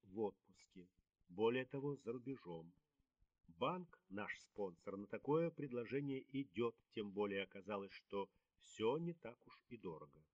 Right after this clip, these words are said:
Выясняется, что есть во Франции, по-моему, в Бургундии, замок Валот. Хозяйка замка — очаровательная принцесса, у неё на конюшне отстроена студия. В ней записывались Джулиан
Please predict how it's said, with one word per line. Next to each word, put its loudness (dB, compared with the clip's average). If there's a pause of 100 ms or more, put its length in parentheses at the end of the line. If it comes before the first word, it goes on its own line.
(880)
Выясняется, -2
что -2
есть 4
во -6
Франции, -10
по-моему, -2
в -18
Бургундии, -6 (340)
замок -2 (320)
Валот. 0 (1000)
Хозяйка 2
замка — 2 (120)
очаровательная 0
принцесса, -2
у -4
неё 4
на -2
конюшне -4
отстроена -2
студия. -12 (680)
В -6
ней 2
записывались -2 (280)
Джулиан 2